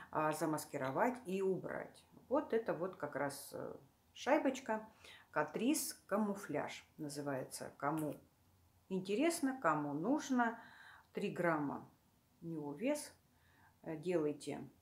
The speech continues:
скрин. Вот так, такая вот штучка.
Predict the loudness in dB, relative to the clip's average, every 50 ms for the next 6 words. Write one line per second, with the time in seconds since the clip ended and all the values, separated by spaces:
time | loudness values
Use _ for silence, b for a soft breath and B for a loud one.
0 | _ _ -18 -16 -8 -2 0 4 6 6 6 4 2 -2 -8 -16 -20 -20 _ _
1 | _ _ _ _ -18 -18 -18 -8 -4 -4 -2 -2 -4 -10 -20 _ _ _ _ _
2 | _ -14 -14 -12 -6 -4 -2 -2 -2 -2 -4 -8 -10 -12 -20 _ _ _ _ _
3 | _ -20 -16 -12 -10 -10 -10 -10 -10 -12 -12 -14